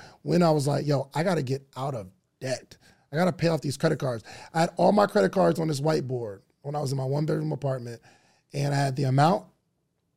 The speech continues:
and I had how much I, I, I had the limit, how much I owed, and, uh,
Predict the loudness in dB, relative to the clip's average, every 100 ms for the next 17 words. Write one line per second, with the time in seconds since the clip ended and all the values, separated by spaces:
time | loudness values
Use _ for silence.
0 | _ _ -6 -2 2 2 2 2 2 2
1 | 2 0 0 -2 -2 -4 -2 2 2 4
2 | 4 6 4 2 -6 _ _ _ _ _
3 | 2 4 4 4 2 6 4 6 4 0
4 | -2 -10 _ _ _ _ -4 0 2 2
5 | 2 0 0 -2 -4 -4 -2 -4